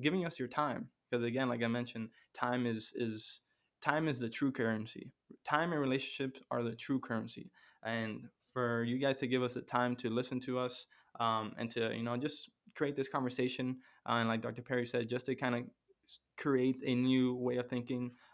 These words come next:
um, we really appreciate your time. And the second thing is to all the patients that we get the time to work with, um, that give us the,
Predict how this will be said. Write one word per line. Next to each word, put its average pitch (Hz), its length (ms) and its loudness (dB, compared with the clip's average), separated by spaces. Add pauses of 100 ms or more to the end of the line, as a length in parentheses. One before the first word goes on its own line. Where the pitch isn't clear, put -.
(100)
um, 110 600 4 (640)
we 131 160 8
really 131 240 8
appreciate 120 460 0
your 113 80 -2
time. 113 340 -2
And 117 100 -2
the 117 80 -2
second 147 400 0
thing 120 200 -2
is 117 180 -6 (220)
to 127 220 2
all 143 120 6
the 156 100 2
patients - 640 -2 (280)
that 123 120 6
we 131 120 2
get 127 120 0
the 120 60 -4
time 123 340 0
to 120 160 -2
work 123 340 0
with, 127 260 0 (320)
um, 113 300 4
that 113 180 -2
give 123 180 -2
us 123 240 -2 (220)
the, 113 460 -2